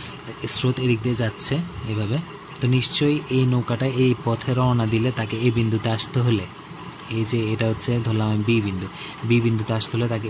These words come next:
এদিক দিয়ে রওনা দিতে হবে, এদিক দিয়ে রওনা দিলে তার এই বিন্দুতে আসা হবে। তো আমরা প্রথমে, আমরা যদি সময় বের করতে বলে যে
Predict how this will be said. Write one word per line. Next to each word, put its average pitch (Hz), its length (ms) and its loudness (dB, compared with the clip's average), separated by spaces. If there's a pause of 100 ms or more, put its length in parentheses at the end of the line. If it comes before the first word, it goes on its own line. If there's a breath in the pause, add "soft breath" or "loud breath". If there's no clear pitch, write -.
এদিক 113 240 0
দিয়ে 117 140 2
রওনা 110 280 2
দিতে 104 200 -4
হবে, 110 160 -2 (480 loud breath)
এদিক 110 220 0
দিয়ে 123 220 4
রওনা 120 240 4 (120)
দিলে 117 200 4 (160)
তার 107 140 -2 (380)
এই 120 100 4
বিন্দুতে 107 380 0
আসা - 220 -2
হবে। 90 180 -8 (380 loud breath)
তো - 120 -12
আমরা 117 200 2
প্রথমে, 127 340 2 (180)
আমরা 117 140 0 (100)
যদি 120 140 0 (120)
সময় 113 320 0
বের 113 180 2
করতে 117 260 -4
বলে 101 160 0 (100)
যে 107 80 0